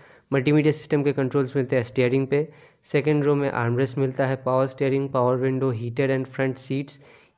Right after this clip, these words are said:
heated and front windscreen and ओआरवीएम मिलता है, जो कि इस गाड़ी में एक्सक्लूसिव है,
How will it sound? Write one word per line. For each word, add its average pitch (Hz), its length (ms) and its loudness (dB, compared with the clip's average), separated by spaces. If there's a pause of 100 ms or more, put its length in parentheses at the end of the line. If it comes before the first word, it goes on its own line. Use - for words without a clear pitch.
heated 160 400 0
and 143 200 0
front 151 360 0 (100)
windscreen 151 520 0 (100)
and 147 260 0
ओआरवीएम 139 400 4
मिलता 143 280 0
है, 143 60 4
जो 135 160 0
कि 139 160 0
इस 127 120 0
गाड़ी 127 220 2
में 139 100 2
एक्सक्लूसिव 131 600 -2
है, 143 140 -4